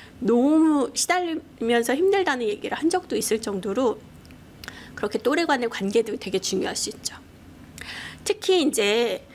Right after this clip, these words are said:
그 게임하는 아이들이 여러분이 아시는 아이들이라면, 아이 친구들이라면 그 부모님들과 어느 정도 이렇게 게임에 대한 얘기를 하고 알고 지내시는 것이 좋을 수도 있어요. 아이들이 한 명이 하면 우르르르 하려는 성향이 있거든요.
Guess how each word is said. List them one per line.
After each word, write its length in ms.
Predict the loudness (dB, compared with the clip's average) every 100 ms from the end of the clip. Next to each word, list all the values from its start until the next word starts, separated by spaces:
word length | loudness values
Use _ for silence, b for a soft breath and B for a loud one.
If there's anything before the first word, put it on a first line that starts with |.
| B B
그 320 | 0 4 4 2
게임하는 520 | 2 2 2 2 2
아이들이 640 | 0 -2 -2 0 0 0
여러분이 600 | 0 2 2 0 0 -2 0
아시는 500 | -4 -2 0 2 2
아이들이라면, 920 | 0 0 0 -2 -4 -2 -2 -2 -4
아이 300 | -4 0 0
친구들이라면 1000 | -2 -2 0 0 0 -2 -2 0 0 -2 -6 B B B B -2
그 160 | 0 2
부모님들과 800 | 2 4 6 4 4 2 2 0
어느 180 | -2
정도 840 | 0 0 2 4 4 4 4 0 -6 -10
이렇게 220 | -6 -2
게임에 280 | 2 2 2
대한 220 | 2 0
얘기를 320 | 0 0 -2
하고 340 | 0 -2 0 0
알고 300 | -2 -4 -4
지내시는 500 | -2 -2 -2 -4 -6
것이 200 | -4 -6
좋을 260 | -4 0 0
수도 220 | 0 -6
있어요. 420 | -6 -6 -6 -8 -12 -18 -20 -20 -20 -20 B B B B B
아이들이 440 | -4 -2 -2 -2
한 200 | 0 2
명이 220 | 4 4 4
하면 260 | 4 2
우르르르 540 | 0 0 2 2 4 4
하려는 360 | 4 2 0
성향이 320 | 0 0 2 -2
있거든요. 480 | -2 -6 -4 -4